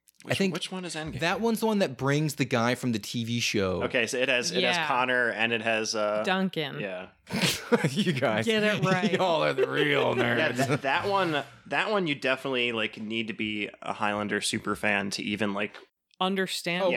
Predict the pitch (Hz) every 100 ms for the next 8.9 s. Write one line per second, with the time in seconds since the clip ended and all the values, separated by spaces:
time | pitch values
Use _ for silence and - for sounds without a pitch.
0 | 175 - - 190 190 202 139 185 147 175
1 | 165 143 127 120 110 113 113 110 110 110
2 | 95 107 95 95 92 95 - 120 95 90
3 | 139 156 165 123 151 160 123 110 101 110
4 | 98 95 90 90 87 92 - 90 87 92
5 | 98 87 82 - - - 180 170 - 202
6 | 233 226 - 294 269 262 226 208 208 175
7 | 87 - 185 190 185 196 185 180 175 170
8 | 165 165 165 156 147 156 185 196 180